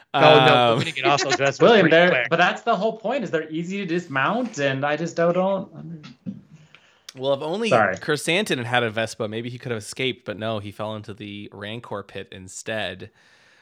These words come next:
Speaker 2: And they dealt with him pretty quickly. I mean, he, he fell, falls into the Rancor pit, um, you know, one dinner, you know, breakfast, maybe brunch later.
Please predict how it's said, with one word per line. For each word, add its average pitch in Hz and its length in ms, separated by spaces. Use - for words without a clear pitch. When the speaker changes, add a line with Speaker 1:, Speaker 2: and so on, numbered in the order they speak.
Speaker 2:
And 131 720
they 147 240
dealt 208 200
with 392 100
him 392 80
pretty 277 180
quickly. 320 460
I 131 60
mean, 147 220
he, 156 340
he 131 180
fell, 151 340
falls 165 260
into 170 120
the 147 120
Rancor 143 400
pit, 110 480
um, 101 560
you 107 100
know, 101 140
one 123 640
dinner, 123 280
you 127 60
know, 107 140
breakfast, 113 680
maybe 127 140
brunch 113 380
later. 131 460